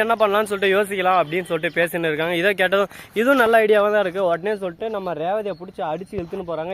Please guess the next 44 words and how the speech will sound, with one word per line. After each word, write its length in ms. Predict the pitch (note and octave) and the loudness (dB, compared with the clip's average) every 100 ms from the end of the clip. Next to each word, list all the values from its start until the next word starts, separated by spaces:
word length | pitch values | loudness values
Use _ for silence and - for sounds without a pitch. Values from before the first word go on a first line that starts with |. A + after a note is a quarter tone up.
| E3 | -8
"எதுக்கு 200 | F#3 A#3+ | -8 -6
என்ன 120 | G#3 E3+ | -6 -6
அரெஸ்ட் 200 | F3+ G3 | -6 -6
பண்ணுறீங்க? 300 | F3 D#3 F3 - - - | -6 -4 -6 -8 -20 -4
அப்போ 200 | F3 F#3 | -4 -2
இலக்கியா 300 | G3+ A3 A3+ G3 | -2 0 0 -2
விட்டுருவீங்களா? 420 | F#3+ A3 F#3 G3+ - | -2 -2 0 -2 -2
சொல்லுங்க, 240 | G#3+ G#3 F#3+ | -4 -4 -4
சொல்லுங்க. 280 | G3+ G3+ F3+ _ _ E3+ | -6 -4 -6 _ _ -6
ஏய், 240 | G#3 G#3 E3+ C#3 | -2 0 -2 -4
வந்து 180 | E3 G#3 | -6 -4
இந்த 160 | G#3 F#3 F3+ | -4 0 -2
இடத்துல 240 | G3+ G#3 E3 | -2 -4 -4
எல்லாரையும் 480 | F#3 G#3+ G3+ G#3 F3 | -2 0 0 0 -6
டிஸ்டர்ப் 260 | E3 G#3 F#3 | -2 -2 0
பண்ணுங்க, 220 | E3+ F3+ D#3+ | 0 0 2
பப்ளிக்கை 340 | E3 G3 F#3 E3 | 0 2 2 0
டிஸ்டர்ப் 280 | E3 G3 F3 | 0 0 0
பண்ணிருக்க. 300 | D#3 D3 G3 F3+ | -2 0 2 2
அது 120 | F#3+ | 2
மட்டும் 200 | F#3+ F#3+ F#3 | -2 0 0
இல்லாமல் 240 | E3+ G#3+ - - - E3 | 0 -2 -8 -20 -6 -2
அங்கே 180 | F#3+ F#3 | 2 2
ஒருத்திக்கிட்ட 440 | E3 E3+ F3 - F#3+ | 2 -2 2 4 4
ரெண்டு 160 | F#3+ | 2
சவர 200 | G3 F3+ D#3+ | 2 2 2
நகையை 200 | E3 G#3+ | 2 2
காணோம், 160 | F#3 F#3+ | 2 2
அதை 80 | F3+ F3 | 2 2
நீ 80 | |
தான் 200 | G#3+ G3+ F#3+ | 2 2 2
தேடி 200 | F3+ F3 | 2 2
இருக்க. 140 | D#3+ | 2
அந்த 260 | F#3+ E3 E3 - - F3+ | 0 0 -2 -4 -14 -2
நான் 240 | F#3+ A3 G#3 | 2 4 2
எடுக்கல, 320 | A3+ A#3+ B3+ A3 | 2 2 4 6
நான் 100 | G3 | 4
எடுக்கல, 220 | G3+ G#3+ F#3 | 2 0 0
உன் 140 | E3+ E3+ | 4 4
பேக்கை 200 | A3 A3 | 4 2
பாட்டு" 180 | G3 B3 G#3 | 2 2 2
அப்படின்னு 260 | D#3 F#3+ F3 | 0 -4 -4
சொல்லிட்டு 200 | E3 E3+ | 0 0
கேட்குறாங்க. 340 | F#3 F3+ | 2 2